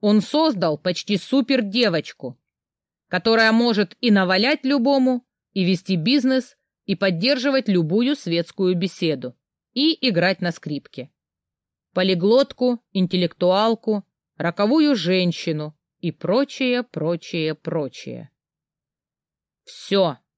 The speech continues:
сказал он, когда я спросила, что я должна буду делать и знать. Так и вышло. Выросшая, я была безмерно благодарна ему за это, хоть иногда в сердце шкрябало, что у меня отняли детство.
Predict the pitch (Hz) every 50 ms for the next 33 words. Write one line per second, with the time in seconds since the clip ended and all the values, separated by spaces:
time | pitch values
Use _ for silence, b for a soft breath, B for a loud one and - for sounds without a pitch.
0 | _ _ - - - 180 180 160 180 180 175 175 - _ - 240 269 277 285 -
1 | - 175 175 170 196 202 202 202 196 - - 214 196 - - - 185 170 165 151
2 | 135 127 - - - - - - 254 262 247 214 190 175 175 170 170 160 190 208
3 | 233 247 190 170 175 175 185 185 165 160 160 156 147 143 139 - - _ 185 170
4 | 139 151 147 139 135 123 - _ _ _ _ _ _ _ _ _ _ _ _ _
5 | _ _ _ _ _ - 262 262 - 226 190 156 147 139 - - - 131 127 120
6 | - _ _ _ _ _ _ _ _ _ _ _ _ _ _ _ _ _ _ _
7 | _ _ 208 214 302 330 311 302 277 - - - 269 254 247 240 233 233 226 -
8 | - 170 180 175 175 185 196 196 190 175 190 185 180 226 262 285 285 285 285 262
9 | 247 262 254 226 262 240 202 202 190 175 165 160 160 156 156 151 151 156 151 139
10 | 147 151 147 147 143 143 135 - - 127 139 - _ _ _ _ _ _ _ _
11 | _ _ - - 330 - - 294 254 233 220 208 196 240 269 294 294 - - -
12 | 226 220 208 - - 208 - - - 240 247 262 269 226 185 170 160 156 147 143
13 | - - - 147 - 185 180 180 180 180 196 233 247 - - 190 185 170 - 180
14 | 175 175 170 175 151 147 143 135 - - - - 131 127 120 -